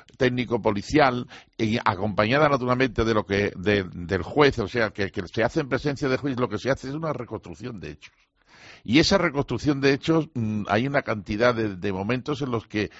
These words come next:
no concuerdan con la realidad. Primero, la, la reacción, como él de, él confiesa el desarrollo de los hechos, no, es un hombre que puede haber quedado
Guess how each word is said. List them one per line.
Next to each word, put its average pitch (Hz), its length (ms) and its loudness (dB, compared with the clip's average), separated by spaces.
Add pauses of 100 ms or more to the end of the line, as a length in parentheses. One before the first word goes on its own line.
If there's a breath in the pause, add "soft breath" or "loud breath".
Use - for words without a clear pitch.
(140 loud breath)
no 143 260 2
concuerdan 127 640 0
con 98 160 -2
la 95 80 -4
realidad. 85 400 -6
Primero, 131 440 2 (280 loud breath)
la, 101 680 4 (100)
la 110 200 2
reacción, 123 800 2
como 107 340 0
él 127 160 -2
de, 113 280 0 (200 loud breath)
él 113 440 0
confiesa 123 500 2
el 117 80 2
desarrollo 120 600 2
de 113 80 2
los 98 180 -2
hechos, 147 320 2 (280 loud breath)
no, 104 380 0 (220)
es 107 140 0
un 135 100 -2
hombre 139 180 0
que 131 120 2
puede 117 200 2
haber 120 200 2
quedado 123 460 4